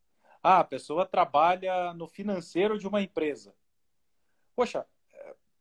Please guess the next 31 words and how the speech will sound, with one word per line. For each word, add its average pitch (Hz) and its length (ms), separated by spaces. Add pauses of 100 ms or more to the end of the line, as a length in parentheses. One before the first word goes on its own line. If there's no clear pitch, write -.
(160)
pega 185 280
o 240 40
teu 180 180
conhecimento, 170 1120
dá 160 220
uma 311 140
orientação 269 580
pra 277 120
uma 247 140
pessoa. 214 720 (580)
Às 135 180
vezes 226 140
a 240 60
pessoa 208 380
não 254 100
sabe 214 380
ali 190 160
fazer 175 240
o 196 80
básico, 151 580
sei 143 160
lá, 180 140
fazer 139 280
um, 185 360
uma 160 240
planilha 240 760 (440)
pra 170 180
fazer 170 280
controle 220 680
de 196 160
gastos. - 680